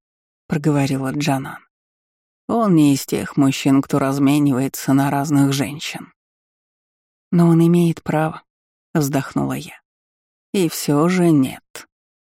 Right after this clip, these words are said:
Вы можете не волноваться, о моя Малек.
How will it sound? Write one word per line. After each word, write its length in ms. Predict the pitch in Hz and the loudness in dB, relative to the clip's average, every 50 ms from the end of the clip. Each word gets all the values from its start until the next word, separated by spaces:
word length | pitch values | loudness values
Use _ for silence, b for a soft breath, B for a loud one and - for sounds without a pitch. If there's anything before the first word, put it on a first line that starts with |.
| _ _ _ _ _ - | _ _ _ _ _ -4
Вы 160 | 214 214 208 | -2 0 2
можете 480 | 185 160 156 151 147 143 143 135 - 147 | 4 4 4 4 4 2 0 2 2 4
не 140 | 143 143 139 | 4 4 4
волноваться, 840 | 135 131 131 135 135 135 139 147 131 135 135 - - - - - | 4 2 2 2 0 0 0 -2 -2 -2 -2 -4 -6 -8 -4 -2
о 100 | 123 120 | -2 0
моя 300 | 120 127 127 123 135 135 | 2 2 0 0 0 0
Малек. 560 | 127 131 131 127 113 90 - - _ _ - | 0 0 0 0 -4 -8 -12 -16 _ _ -20